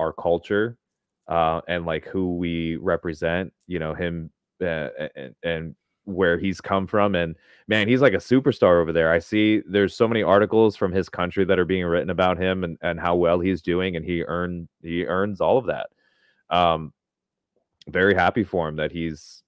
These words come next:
done so well. Um, and, uh, but now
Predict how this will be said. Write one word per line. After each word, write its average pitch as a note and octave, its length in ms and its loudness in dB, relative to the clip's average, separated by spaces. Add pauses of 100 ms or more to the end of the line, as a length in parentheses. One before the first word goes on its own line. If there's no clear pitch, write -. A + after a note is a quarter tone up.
(100)
done F2 240 0
so F2 240 0
well. E2 460 0 (440)
Um, D#2+ 460 0 (640)
and, E2 500 -2
uh, D#2 460 0
but D#2+ 120 -4
now E2 380 -2